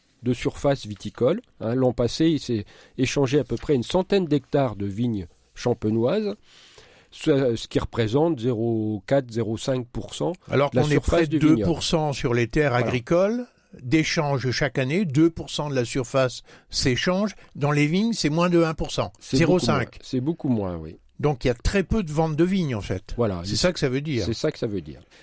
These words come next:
Speaker 1: Alors les prix, effectivement, hein, on n'est pas dans la même catégorie. On est à un million cent vingt-huit mille euros en moyenne. Et là aussi, eh bien, on peut avoir des écarts excès-,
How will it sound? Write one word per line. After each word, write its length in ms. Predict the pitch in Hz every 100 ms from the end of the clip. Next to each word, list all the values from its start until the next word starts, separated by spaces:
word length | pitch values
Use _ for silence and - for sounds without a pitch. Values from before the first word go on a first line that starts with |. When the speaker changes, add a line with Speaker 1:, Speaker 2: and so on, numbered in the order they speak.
| _ -
Speaker 1:
Alors 240 | 131 135
les 120 | 147
prix, 240 | 160 - 233
effectivement, 920 | 131 131 - 139 156 143 117 98 101
hein, 100 | 117
on 360 | 120 104 101 95
n'est 160 | 110
pas 380 | 110 - 143 120
dans 140 | 104 107
la 120 | 110
même 180 | 123 127
catégorie. 680 | - 107 95 95 117 175 208
On 200 | 135 117
est 280 | 127 131 - _
à 160 | 120 117
un 100 | -
million 380 | 156 165 165 175
cent 200 | 156 147
vingt-huit 360 | 131 135 - 143
mille 200 | 143 135
euros 320 | 127 120 131 -
en 100 | 139
moyenne. 480 | 170 156 123 135 220 - _ _ _ _
Et 120 | 147 151
là 140 | 208
aussi, 460 | 151 120 156 220 277 _ _ _ -
eh 60 | 117
bien, 280 | 113 139 156
on 220 | 123 120
peut 280 | 104 - 160
avoir 380 | 123 127 151 117
des 220 | 117 110
écarts 400 | 127 151 147 107
excès-, 340 | 98 - 123